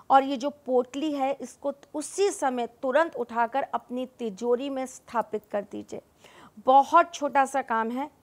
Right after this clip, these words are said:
करके देखिएगा, आपकी जिंदगी सच में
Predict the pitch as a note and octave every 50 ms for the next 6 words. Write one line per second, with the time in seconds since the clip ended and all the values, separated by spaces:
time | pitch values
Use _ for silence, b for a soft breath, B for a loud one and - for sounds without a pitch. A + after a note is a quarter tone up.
0 | _ _ - B3+ B3+ B3+ - D4+ C#4 A#3+ A3 A3+ A3 - - B3+ A#3+ A3+ C4 C#4+
1 | D4+ - B B B B B B B - B3+ C4 B3+ - - D#4 E4 D#4 A#3 F#3+
2 | - - B3+ B3+ C4 C4 C#4 C4+ A#3 D#4+ F4 E4 - - - - - - C#4 C4+
3 | - - C#4 C#4+ C4 A#3+